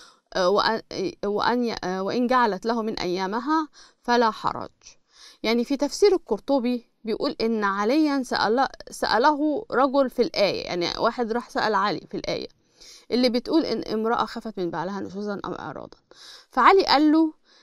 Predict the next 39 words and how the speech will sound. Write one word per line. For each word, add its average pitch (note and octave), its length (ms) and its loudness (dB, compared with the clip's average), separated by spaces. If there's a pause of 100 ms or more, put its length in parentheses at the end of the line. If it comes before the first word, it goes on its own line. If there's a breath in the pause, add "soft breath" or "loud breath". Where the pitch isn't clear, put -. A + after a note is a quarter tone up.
(120)
دي A3 140 2
المرأة C#4+ 400 6
اللي A#3+ 220 2
الراجل A#3 420 2
بيكون A#3+ 360 2
شايف C4+ 380 2
مراته C#4+ 340 2
بقت - 280 -4
وحشة - 420 -2
بسبب A3+ 320 -2
دمامتها F#3+ 500 -4 (100)
أو F4 260 4 (560 soft breath)
فقرها F#3+ 540 0 (120)
أو F4 260 4 (100)
كبرها G3+ 540 -4
أو F#4 180 4
سوء E3 220 -4
خلقها، - 500 -8 (360 loud breath)
وفي - 80 -4
نفس E4+ 240 4
الوقت E4 260 4
مش A#3+ 120 -6
عايز C#4 160 0
يطلقها B3+ 520 0 (240)
أو G#3 80 0
هي C#4+ 180 2
مش C#4+ 140 0
عايزة B3 240 0
يعني A3 260 -4
تتطلق، G3 480 -4 (720 loud breath)
فتعمل D4 480 4
إيه؟ A#3 140 4
هي A#3 160 4
ممكن A#3 400 -2
تتنازل G#3+ 500 -2
ليه G3+ 180 -2
عن F#3 180 -6
حقها، - 540 -4
سواء A3+ 420 0